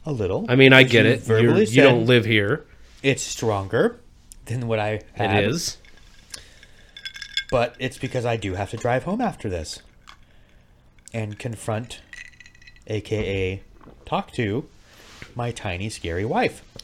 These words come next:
Speaker 2: Hey, you said, you told her that you weren't gonna talk shit on her.
Speaker 1: I'm not talking shit about her. I am empowering her because she
Speaker 2: <laughs>
Speaker 1: is
Speaker 2: You know what? All you gotta
Speaker 1: beautiful.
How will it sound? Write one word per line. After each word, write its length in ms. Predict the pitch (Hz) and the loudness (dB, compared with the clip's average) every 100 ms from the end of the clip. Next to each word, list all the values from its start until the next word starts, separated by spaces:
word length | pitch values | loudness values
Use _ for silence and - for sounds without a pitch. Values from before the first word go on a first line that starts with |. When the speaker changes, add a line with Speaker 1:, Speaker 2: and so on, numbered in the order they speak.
| - | -18
Speaker 2:
Hey, 360 | - 139 170 131 101 | 4 10 10 8 -2
you 220 | 117 143 | -2 0
said, 360 | - 170 120 110 | 4 2 2 -8
you 140 | 139 | -2
told 240 | 160 175 151 | 0 2 0
her 100 | 110 | 0
that 120 | 107 | 0
you 100 | 104 | -2
weren't 140 | 113 | -4
gonna 120 | 107 | -4
talk 200 | 98 104 | -6 -8
shit 180 | - 131 | -6 -8
on 140 | 101 92 | -6 -4
her. 80 | |
Speaker 1:
I'm 180 | 110 120 | -4 -4
not 200 | 135 254 | -4 -4
talking 280 | 294 254 135 | -4 -6 -6
shit 180 | - 107 | -6 -4
about 200 | 98 90 | -4 -4
her. 220 | 92 82 - _ | -6 -8 -16 _
I 100 | 104 | -8
am 140 | 101 98 | -6 -8
empowering 580 | 92 123 196 208 120 | -6 -4 -2 -4 -6
her 260 | 90 90 73 - - - - - | -6 -8 -8 -16 -20 -20 -20 -14
because 340 | - - 113 - | -12 2 2 4
she 80 | - 117 | 2 6
Speaker 2:
<laughs> 140 | - - | 6 8
Speaker 1:
is 280 | 156 120 117 - - - - - - - - _ | 6 6 2 2 0 -20 -18 -16 -18 -20 -20 _
Speaker 2:
You 80 | 135 | 8
know 80 | 175 | 10
what? 140 | 170 185 | 10 8
All 160 | 156 | 8
you 60 | 160 | 10
gotta 140 | 160 | 8
Speaker 1:
beautiful. 440 | 139 147 294 - | 10 10 10 8